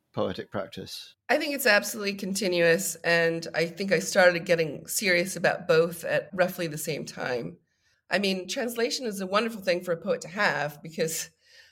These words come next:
Speaker 2: on days when you're not inspired and you're facing the blank page, you can use all those muscles, you know, you can use all those skills, and you're not so worried about what you want to say, because that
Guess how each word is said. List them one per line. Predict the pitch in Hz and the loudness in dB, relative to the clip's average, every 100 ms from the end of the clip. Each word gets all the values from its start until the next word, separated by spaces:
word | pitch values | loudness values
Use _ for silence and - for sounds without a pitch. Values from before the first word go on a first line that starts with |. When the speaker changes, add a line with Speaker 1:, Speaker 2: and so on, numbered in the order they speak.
| _ - | _ -2
Speaker 2:
on | 165 | -2
days | 185 175 165 170 | 0 0 0 -2
when | 165 160 | -4 -2
you're | 151 151 | -2 -2
not | 151 156 143 - | -2 0 0 -4
inspired | 143 147 - 156 156 147 | -10 -8 -4 2 2 2
and | 135 | -2
you're | 127 | -6
facing | - 151 156 139 139 | -6 -8 -6 -8 -8
the | 156 | -6
blank | 156 151 - | -4 -4 -6
page, | - 196 156 135 131 - _ _ _ _ | -6 -2 -2 -4 -8 -12 _ _ _ _
you | - 190 | -10 -8
can | 180 | -4
use | 190 240 202 | -2 0 4
all | 160 | 4
those | 160 147 151 | 4 0 0
muscles, | 185 214 156 143 139 - - | 0 2 0 -2 -4 -8 -10
you | 143 156 | -8 -4
know, | 117 120 | -4 -4
you | 147 | -8
can | - 143 | -12 -10
use | 151 165 165 | -6 -4 -2
all | 160 143 | 0 0
those | 123 135 | -4 -4
skills, | - 160 151 143 131 139 - - - | -6 -2 -2 -2 -4 -8 -12 -14 -10
and | 143 | -6
you're | 147 | -4
not | 147 139 135 - _ _ | -2 -2 -4 -6 _ _
so | - - 147 | -10 -2 -2
worried | 143 151 147 | 0 -2 0
about | 143 - - | -2 -2 -6
what | 151 147 - | 0 0 0
you | 131 147 | -8 -10
want | 131 - | -10 -10
to | - | -8
say, | - - 165 156 - | -4 2 4 4 0
because | - - 147 - | -8 -14 -12 -8
that | 143 135 | -6 -6